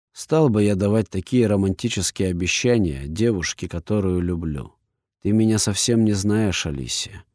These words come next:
Я никогда не собирался тебя прощать. Сейчас ты вернёшься в комнату, изобразишь недомогание и уедешь, желательно из страны. И только попробуй что-нибудь выкинуть. Ты меня поняла?"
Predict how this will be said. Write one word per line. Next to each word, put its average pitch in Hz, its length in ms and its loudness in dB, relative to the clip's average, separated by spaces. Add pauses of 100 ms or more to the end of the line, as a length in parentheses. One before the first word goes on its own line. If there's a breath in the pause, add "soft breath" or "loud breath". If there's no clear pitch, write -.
(380)
Я 92 160 0
никогда 104 500 2
не 107 100 2
собирался 98 600 0
тебя 90 240 -4
прощать. 87 720 -8 (580)
Сейчас 147 420 0
ты 113 120 0
вернёшься 113 460 2
в - 80 -10
комнату, 98 580 -4 (380)
изобразишь 117 640 2
недомогание 104 840 0 (380)
и 147 120 2
уедешь, 87 760 0 (420)
желательно 110 600 0
из 107 160 0
страны. 71 540 -6 (280)
И 95 80 -2
только 135 340 2
попробуй 131 500 2
что-нибудь 95 500 -2
выкинуть. 110 640 -6 (640)
Ты 87 80 -12
меня 98 280 2
поняла?" 113 500 -2